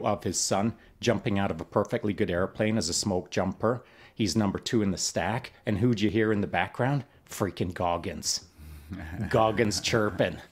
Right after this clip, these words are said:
Speaker 2: Love
Speaker 1: uh,
Speaker 2: it.
Speaker 1: as he's, as he's going out of the plane. So I'm gonna, I, while you were talking, I wrote down, I'm gonna ask, uh, my local buddy here, the boy's dad, the son's dad, uh, if, uh, if I can share that video later today, because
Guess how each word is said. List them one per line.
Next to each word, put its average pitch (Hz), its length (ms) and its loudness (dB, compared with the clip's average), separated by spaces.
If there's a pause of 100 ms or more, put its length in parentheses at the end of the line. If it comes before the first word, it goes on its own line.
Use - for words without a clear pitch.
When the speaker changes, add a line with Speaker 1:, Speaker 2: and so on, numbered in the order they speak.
Speaker 2:
Love 101 240 -4
Speaker 1:
uh, 107 160 6
Speaker 2:
it. 113 60 -2
Speaker 1:
as 107 120 -2
he's, 104 260 2
as 117 200 0
he's 104 180 0
going 110 260 4
out 101 160 2
of 90 60 -4
the 101 60 0
plane. 101 360 0
So 117 280 2
I'm 139 160 2
gonna, 135 340 2
I, 120 140 2
while 120 360 0
you 123 80 -2
were 117 80 2
talking, 107 420 0
I 104 80 2
wrote 101 300 0
down, 104 220 2
I'm 101 120 -2
gonna 98 280 0
ask, 101 460 -4
uh, 95 240 0 (420)
my 92 340 0
local 98 300 -2
buddy 92 280 0
here, 98 380 -2 (360)
the 101 120 2
boy's 98 360 0
dad, 85 400 -2
the - 60 -4
son's 95 420 -2
dad, 87 400 -2 (180)
uh, 87 380 -4 (400)
if, - 340 -4
uh, 90 200 0
if - 160 -4
I 101 80 4
can - 160 -6
share 95 260 0
that 92 140 -2
video 90 320 -2
later 85 300 -2
today, 87 360 -4
because 95 540 -2